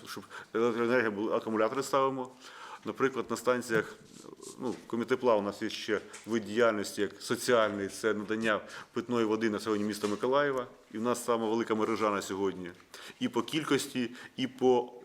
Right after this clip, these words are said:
е, об'є-, об'єму видачі води. Ми видаємо на рі-, на місяць біля десяти мільйонів літрів води видаємо,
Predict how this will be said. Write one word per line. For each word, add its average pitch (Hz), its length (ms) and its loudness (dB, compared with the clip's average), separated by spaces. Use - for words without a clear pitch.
е, 104 40 2
об'є-, 117 200 0
об'єму 113 380 2
видачі 98 320 0
води. 92 280 -2
Ми 110 100 0
видаємо 117 480 4
на 107 180 0
рі-, 101 100 -2
на 110 140 -2
місяць 139 380 -2
біля 113 280 2
десяти 104 360 -4
мільйонів 110 460 2
літрів 113 360 2
води 104 280 2
видаємо, 113 580 2